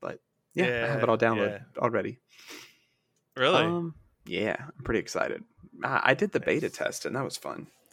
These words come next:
Speaker 1: But they had just had some, a hard-ass boss at the end. I don't know where it was. Me and, uh, me and Shane went through that, and he clearly carried me 'cause he's a, he's the Dark Souls guy.
Speaker 2: Yeah, he is. He's the expert. Um,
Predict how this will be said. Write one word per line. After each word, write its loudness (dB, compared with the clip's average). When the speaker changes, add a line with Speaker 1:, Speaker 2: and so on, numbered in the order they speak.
Speaker 1:
But 0
they 0
had -4
just -12
had -8
some, -12
a -6
hard-ass -2
boss -8
at -14
the -10
end. -14
I -12
don't -2
know -2
where -2
it -6
was. -6
Me 0
and, -4
uh, -4
me -4
and -6
Shane -2
went -6
through -4
that, -2
and -18
he -6
clearly 0
carried 0
me -10
'cause -8
he's -6
a, -6
he's -8
the -4
Dark -2
Souls -8
guy. -8
Speaker 2:
Yeah, 0
he -8
is. -8
He's -6
the -6
expert. -10
Um, -6